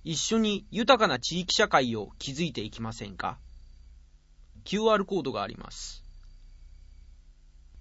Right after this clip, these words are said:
富士見市市民人材バンクの活動の例。写真が三枚あります。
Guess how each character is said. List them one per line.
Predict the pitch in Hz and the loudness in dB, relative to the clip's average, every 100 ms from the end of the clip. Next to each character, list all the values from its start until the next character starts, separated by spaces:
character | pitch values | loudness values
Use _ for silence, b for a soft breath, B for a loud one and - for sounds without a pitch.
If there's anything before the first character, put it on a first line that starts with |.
| - - - - - - - - | -18 -18 -20 -20 -20 -20 -18 -4
富 | 170 | 0
士 | 196 | 4
見 | 262 247 | 4 4
市 | - 131 - | 0 -2 -4
市 | - 170 | -2 2
民 | 196 247 233 | 4 4 4
人 | 202 226 | 4 4
材 | 226 226 | 6 6
バ | 208 214 | 6 4
ン | 175 | 2
ク | 135 | -2
の | 117 107 - | -6 -6 -10
活 | - 139 180 | -4 -4 -2
動 | 196 196 180 | 2 4 4
の | 160 | 2
例。 | 139 131 104 98 - - - - - - - | 0 -2 -4 -8 -14 -20 -20 -20 -20 -20 -8
写 | - 175 | 0 2
真 | 220 214 | 4 4
が | 202 | 4
三 | 185 208 | 4 2
枚 | 170 117 101 | 4 0 -2
あ | |
り | 104 | -6
ま | 101 98 | -8 -10
す。 | - - - | -12 -12 -16